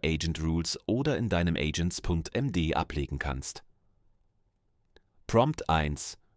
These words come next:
Research Mode, Deutsch Cursor Rules File. Ziel, sammle Kontext zum Modul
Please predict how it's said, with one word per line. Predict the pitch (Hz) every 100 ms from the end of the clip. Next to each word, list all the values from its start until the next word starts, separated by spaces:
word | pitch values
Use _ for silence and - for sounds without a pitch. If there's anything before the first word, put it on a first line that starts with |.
| -
Research | 107 139 - 71 -
Mode, | 78 76 - - _ -
Deutsch | - 104 123 - -
Cursor | 82 73 78
Rules | 73 76 71
File. | - 73 71 67 67 _ _ _ _ _ _ _ _ - -
Ziel, | - 147 151 156 -
sammle | - - 87 85
Kontext | 82 85 82 87 - -
zum | 117 117
Modul | 95 87 85 85